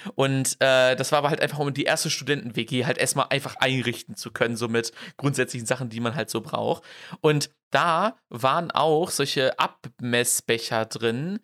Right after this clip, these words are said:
die aber halt auf amerikanische Größen genormt waren. Also da war dann halt ein Cup, ein halber Cup, ein Drittel Cup, ein Viertel Cup, ein Achtel Cup. Und viele amerikanische Rezepte sind halt einfach in diesen Cup-Angaben oder in, und halt nicht in Teelöffel, Esslöffel oder einfach Milliliter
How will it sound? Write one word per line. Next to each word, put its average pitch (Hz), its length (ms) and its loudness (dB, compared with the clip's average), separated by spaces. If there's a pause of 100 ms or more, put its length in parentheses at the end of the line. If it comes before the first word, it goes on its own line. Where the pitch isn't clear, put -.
(220)
die 131 340 -2
aber 139 260 4
halt 139 180 2
auf - 160 -2
amerikanische 135 880 0
Größen 120 420 0
genormt 113 440 0
waren. 117 100 2
Also 110 180 0
da 117 40 4
war 120 80 2
dann 120 140 0
halt 113 220 -4
ein 107 240 -2
Cup, - 360 -4 (180)
ein 110 240 -6
halber 147 300 2
Cup, - 320 -6 (160)
ein 117 180 -2
Drittel 160 300 -2
Cup, - 340 -4
ein 113 160 -2
Viertel 151 340 -4
Cup, - 280 -4
ein - 180 -4
Achtel - 300 -4
Cup. - 280 -4 (420)
Und 139 380 0 (260)
viele 180 300 0
amerikanische 139 560 -2
Rezepte - 320 -2
sind 131 180 -4
halt 147 100 0
einfach 117 160 -4
in 123 60 -4
diesen 117 220 -6
Cup-Angaben 113 840 -2
oder 110 220 2
in, 110 200 -8 (280)
und 120 180 0
halt 233 160 0
nicht 127 180 -4
in 117 240 -2
Teelöffel, 123 720 2
Esslöffel 120 500 0
oder 113 140 2
einfach 113 160 -2
Milliliter 123 800 -4